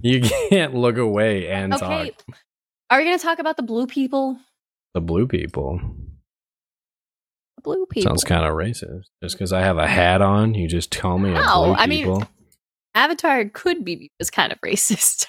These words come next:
Speaker 2: <laughs>
Speaker 1: I mean, it's like spe-, speciesist.
Speaker 2: Well, I just mean,
Speaker 1: I
Speaker 2: like,
Speaker 1: mean, there were some, like, racist things going on in there.
Speaker 2: I just mean the whole
Speaker 1: Anyway,
Speaker 2: concept of Avatar,
Speaker 1: for
Speaker 2: like,
Speaker 1: people
Speaker 2: James
Speaker 1: who
Speaker 2: Cameron, as a white man, you know, like, making a story up about indigenous peoples based on
Speaker 1: Yeah.
Speaker 2: the story of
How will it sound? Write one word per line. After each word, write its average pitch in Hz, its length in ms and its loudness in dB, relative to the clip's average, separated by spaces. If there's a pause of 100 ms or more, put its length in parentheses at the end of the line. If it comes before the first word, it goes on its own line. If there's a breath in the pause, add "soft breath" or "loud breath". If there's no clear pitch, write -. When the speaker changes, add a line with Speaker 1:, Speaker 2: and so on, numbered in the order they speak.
Speaker 2:
<laughs> - 120 -20
Speaker 1:
I 80 140 -2
mean, 69 300 -4 (260)
it's 85 180 -2
like 76 180 2
spe-, - 380 0
speciesist. - 1300 -2 (580)
Speaker 2:
Well, - 120 6
I 262 100 2
just 302 220 -4
mean, 294 200 0
Speaker 1:
I - 40 2
Speaker 2:
like, 110 80 4
Speaker 1:
mean, 117 80 4
there 127 140 6
were 123 120 4
some, 127 200 2
like, 110 220 2
racist 92 400 -4
things 87 280 -6
going 73 240 -8
on 76 160 -6
in 73 80 -10
there. 73 200 -10 (200)
Speaker 2:
I 277 60 2
just 370 120 0
mean 392 100 0
the 359 100 0
whole 247 140 2
Speaker 1:
Anyway, 120 140 6
Speaker 2:
concept 226 320 -2
of 254 80 -2
Avatar, 240 560 0
Speaker 1:
for 131 100 0
Speaker 2:
like, 120 340 2 (340)
Speaker 1:
people 147 260 2
Speaker 2:
James 110 220 4
Speaker 1:
who 104 40 2
Speaker 2:
Cameron, 196 440 0 (480)
as 202 120 2
a 196 100 2
white 185 200 2
man, 180 240 2
you 180 80 -2
know, 175 240 0
like, 175 240 -4
making 180 320 0
a 175 40 0
story 175 300 2
up 175 160 0
about 170 200 2
indigenous 170 600 -4
peoples 175 500 -4
based 185 360 2
on 208 100 4
Speaker 1:
Yeah. 190 60 2
Speaker 2:
the 202 40 2
story 190 300 2
of 180 80 2